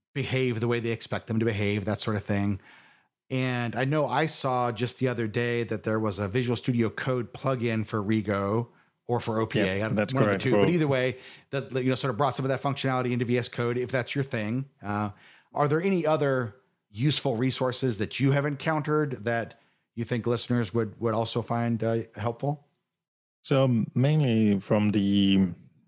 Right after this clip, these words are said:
Speaker 2: main website, there are many. I, it was very helpful for me, the specific examples of the different integrations. That's very helpful. The, the docs as well of the, of the Rego language and what it's capable of doing.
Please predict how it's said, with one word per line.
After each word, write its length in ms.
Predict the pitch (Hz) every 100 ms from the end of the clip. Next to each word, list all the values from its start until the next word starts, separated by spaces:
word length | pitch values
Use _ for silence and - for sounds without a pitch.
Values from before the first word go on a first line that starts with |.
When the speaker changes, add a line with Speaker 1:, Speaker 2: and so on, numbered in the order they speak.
| -
Speaker 2:
main 720 | - - - - _ - 98
website, 420 | 101 95 - 98 92
there 220 | 95 95
are 60 |
many. 440 | 95 98 101 101 98 _ -
I, 120 | 110 -
it 100 | 107
was 180 | 107 -
very 200 | 104 98
helpful 280 | 101 107
for 180 | 98 107
me, 160 | 98 98
the 460 | 92 98 95 - -
specific 500 | - - 104 101 110
examples 720 | - - 98 90 98 95 -
of 100 | -
the 80 | 92
different 340 | 98 104 95
integrations. 800 | 98 - 101 98 - 147 180 - _ _ -
That's 180 | 107
very 180 | - 98
helpful. 440 | - 98 - 117 120 - - - - _
The, 800 | - 104 101 98 98 98 95 95 - - _ _
the 120 | - 98
docs 420 | 95 101 98 -
as 120 | -
well 240 | 98 95
of 140 | 92 87
the, 360 | 95 90 92 -
of 100 | -
the 80 | 95
Rego 300 | 92 95 92
language 440 | 92 92 90 -
and 380 | 92 90 90 92
what 200 | 95 87
it's 120 | -
capable 400 | - 95 95 90
of 160 | 85 -
doing. 340 | 101 107 131